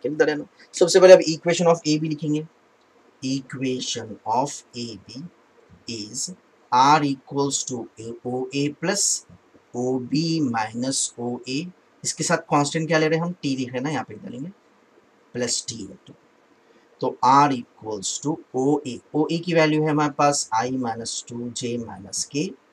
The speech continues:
plus T into ओ बी minus ओ ए, ओ बी है four I minus three K O B minus O A, यानी तीनों को माइनस से मल्टीप्लाई करना, minus into plus minus I minus one S plus two J minus one S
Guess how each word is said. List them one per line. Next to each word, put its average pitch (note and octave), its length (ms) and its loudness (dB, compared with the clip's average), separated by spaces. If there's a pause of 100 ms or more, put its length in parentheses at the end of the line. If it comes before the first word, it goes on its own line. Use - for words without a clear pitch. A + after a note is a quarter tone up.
(920)
plus C3+ 280 2 (380)
T E3+ 100 2 (260)
into B2 320 -4 (100)
ओ D#3 140 4
बी D#3+ 200 0
minus D#3+ 380 0
ओ B2 160 -6
ए, - 60 -20 (360)
ओ C#3+ 160 2
बी D#3+ 220 2
है D#3+ 140 6
four C3+ 580 -6
I A#2+ 200 2
minus G2+ 440 -8
three B2 200 -8 (120)
K D3 300 -2
O A#2 160 -8
B D3 220 -6 (580)
minus F#3+ 460 4
O F#3+ 180 6
A, F#3+ 80 2
यानी G#3 200 4
तीनों F3 320 0
को G3 60 2
माइनस F#3 240 6
से G3 60 0
मल्टीप्लाई F3 380 2
करना, E3 300 -6 (1400)
minus C#3+ 440 4
into D3+ 160 -2
plus D#3 340 4
minus B2+ 380 2
I C3+ 180 2
minus C3 300 -2
one C#3 160 -2
S C3+ 180 -4
plus B2 220 -2
two B2+ 260 -8
J B2 160 -2
minus A#2+ 220 -4
one B2+ 100 -6
S D3 100 -8